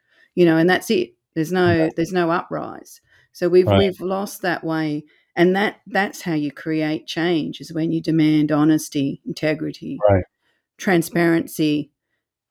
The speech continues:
Speaker 1: those kind of things, where all our systems right across the world have become more spin doctoring, concealed.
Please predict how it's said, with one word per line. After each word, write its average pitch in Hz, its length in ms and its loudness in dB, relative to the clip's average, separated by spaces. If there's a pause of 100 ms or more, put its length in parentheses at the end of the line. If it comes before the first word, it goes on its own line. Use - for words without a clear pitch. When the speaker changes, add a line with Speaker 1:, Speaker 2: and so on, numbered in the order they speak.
(140)
Speaker 1:
those 165 340 0
kind 151 300 -4
of 143 100 -8
things, 147 340 -8
where 151 280 -2
all 180 260 4
our 170 160 2
systems 147 640 -6
right 165 180 2
across 180 320 -4
the 175 80 -8
world 143 420 -6
have 156 300 -10
become 151 720 -6 (100)
more 147 600 -4 (520)
spin 202 460 0
doctoring, 147 680 -2 (600)
concealed. 156 880 2